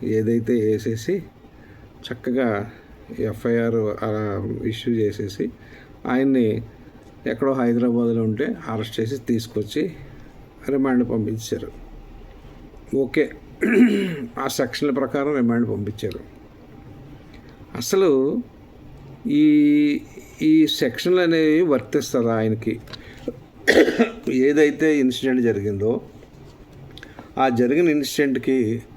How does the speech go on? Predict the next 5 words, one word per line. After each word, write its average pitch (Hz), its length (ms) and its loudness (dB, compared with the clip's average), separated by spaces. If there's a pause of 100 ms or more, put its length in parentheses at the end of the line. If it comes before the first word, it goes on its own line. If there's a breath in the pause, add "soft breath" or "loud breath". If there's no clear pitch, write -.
(260)
ఇప్పుడు 139 580 2
ఈ 135 120 -2
మన 127 580 2 (140)
పోలీసు 143 340 0
వారు 131 580 0